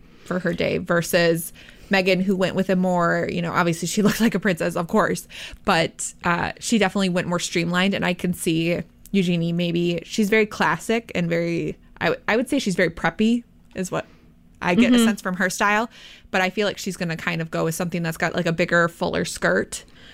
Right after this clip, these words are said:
Speaker 2: Yeah,
Speaker 1: And,
Speaker 2: she really
Speaker 1: and make
Speaker 2: likes A, A-lines and, like, I mean, not, maybe not ball gowns,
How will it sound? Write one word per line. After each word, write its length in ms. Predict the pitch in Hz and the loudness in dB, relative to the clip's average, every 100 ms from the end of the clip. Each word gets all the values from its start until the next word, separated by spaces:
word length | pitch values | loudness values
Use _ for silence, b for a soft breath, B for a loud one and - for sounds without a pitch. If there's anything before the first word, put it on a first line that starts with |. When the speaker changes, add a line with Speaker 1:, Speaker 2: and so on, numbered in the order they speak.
| B | B
Speaker 2:
Yeah, 240 | - 208 180 | 2 4 4
Speaker 1:
And, 100 | 233 | 2
Speaker 2:
she 200 | 269 262 | 2 4
really 200 | 262 269 | 4 4
Speaker 1:
and 80 | 269 | 4
make 80 | 226 220 | 2 0
Speaker 2:
likes 20 | - | -6
A, 180 | 175 - - | -6 -6 0
A-lines 680 | 202 190 185 180 170 170 - - - | 2 4 2 2 0 -2 -10 -8 0
and, 200 | 180 180 | 2 4
like, 380 | 175 160 156 - - | 2 0 -2 -10 -2
I 100 | 185 | 2
mean, 220 | 196 190 | 4 4
not, 140 | 208 196 | 4 4
maybe 200 | 214 208 | 4 4
not 260 | 196 175 | 2 0
ball 260 | 190 180 196 | 2 2 2
gowns, 500 | 214 240 247 262 - | 2 2 2 0 -2